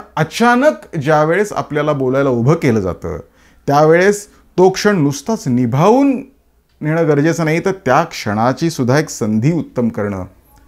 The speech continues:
हे कसं शक्य आहे आणि त्यासाठी काय केलं पाहिजे, थोडक्यात पाहिलं,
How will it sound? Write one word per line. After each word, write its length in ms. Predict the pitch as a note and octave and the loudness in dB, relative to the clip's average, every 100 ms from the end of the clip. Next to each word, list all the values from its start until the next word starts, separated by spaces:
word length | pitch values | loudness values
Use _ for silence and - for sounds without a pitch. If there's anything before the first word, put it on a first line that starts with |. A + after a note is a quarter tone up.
| - | -8
हे 60 | |
कसं 260 | C3+ A#2+ G3+ | -4 0 2
शक्य 340 | - B2+ - | 2 -2 -2
आहे 140 | F2+ E2 - - | -4 -4 -10 -8
आणि 120 | A#2+ | -6
त्यासाठी 400 | A#2+ C#3+ E3+ F3+ | -2 -2 0 -2
काय 280 | A3+ D#3+ F#3+ | 0 2 2
केलं 260 | F#3 C#3+ A#2+ | 2 0 0
पाहिजे, 260 | G2+ A2 A#2 | -2 -4 -4
थोडक्यात 300 | A2 G#2 C3 | -4 -4 -4
पाहिलं, 320 | - G2+ | -4 -4